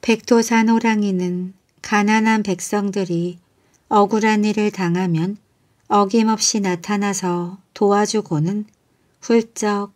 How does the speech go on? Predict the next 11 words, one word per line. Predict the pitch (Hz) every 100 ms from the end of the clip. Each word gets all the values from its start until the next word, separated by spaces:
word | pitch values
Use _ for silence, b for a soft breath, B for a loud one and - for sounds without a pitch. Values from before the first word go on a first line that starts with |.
| _ _ _
가버렸습니다. | - 190 185 196 208 - 202 190 151 160 170 _ _ _ _ _ _ _ _ _ -
어떤 | 208 208 233 220
나무꾼이 | 196 185 214 214 202 180 180 180 185 _ _ _ -
산에서 | - 226 220 220 220 214
길을 | 214 196 196 196
잃고 | 202 190 _ - 170 175
쓰러져 | 170 220 214 208 208
있을 | 196 - 196
때 | 180 - 156 202 _ _ _ _ _ _ -
백두산 | 214 214 226 214 220 214
호랑이는 | 214 214 202 190 165 170 170